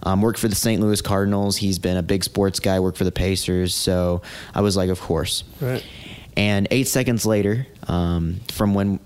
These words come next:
Speaker 1: we told each other we loved each other, we all fell in. All three of us fell in. One was close to the dock and able to self-rescue.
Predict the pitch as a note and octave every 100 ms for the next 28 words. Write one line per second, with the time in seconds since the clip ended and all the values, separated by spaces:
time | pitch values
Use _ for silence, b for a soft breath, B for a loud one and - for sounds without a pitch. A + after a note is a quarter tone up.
0 | - G2+ - G#2 G2+ G#2+ G2 F#2+ G2 G2+
1 | G2 - F2+ F2+ F2+ - B B B B
2 | G2 G2+ G2 F#2 F#2 F2 D2+ E2 - -
3 | - - - - - - - - A2 G#2+
4 | A2 G#2+ G2+ G2 - F#2+ F#2+ F#2+ G#2 G2+
5 | A#2 A#2+ A2 - G#2+ - G2+ F2+ F#2 F#2
6 | F#2+ - F#2+ F#2+ F2+ F2+ F2+ F2+ F2 D#2+
7 | D#2+ - E2+ E2+